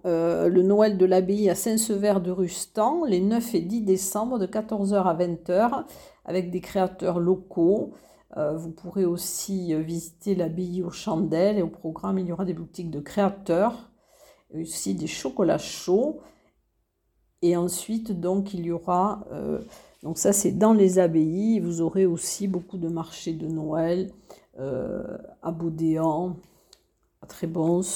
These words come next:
Euh, ensuite, euh, il y a également, euh, des marchés, un petit marché littéraire et artisanal de Noël au Cairn à Rassan-Lavedan, le dix décembre à quatorze heures.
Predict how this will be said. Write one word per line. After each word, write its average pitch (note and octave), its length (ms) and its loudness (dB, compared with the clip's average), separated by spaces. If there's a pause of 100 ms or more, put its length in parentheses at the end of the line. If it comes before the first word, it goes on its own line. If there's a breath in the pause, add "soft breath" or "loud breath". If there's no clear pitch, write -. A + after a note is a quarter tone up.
(1160 soft breath)
Euh, - 600 -8 (140)
ensuite, - 800 -8
euh, D3+ 220 0
il D3+ 240 -2
y E3 60 4
a - 20 4
également, D#3+ 760 0 (560 loud breath)
euh, D#3 180 -8
des E3+ 180 0
marchés, F3+ 640 2
un E3+ 160 2
petit G3+ 300 -4
marché G3+ 440 0
littéraire G3+ 760 -2
et F3 100 2
artisanal F3 880 0
de A3 80 2
Noël F3 420 2
au E3+ 100 2 (160)
Cairn G3 340 0
à D#3 140 -4
Rassan-Lavedan, E3 1040 -2 (500 soft breath)
le D#3 100 0
dix G3 200 -2
décembre A3 680 0
à G#3 80 0
quatorze G3 540 -2
heures. G#3 280 2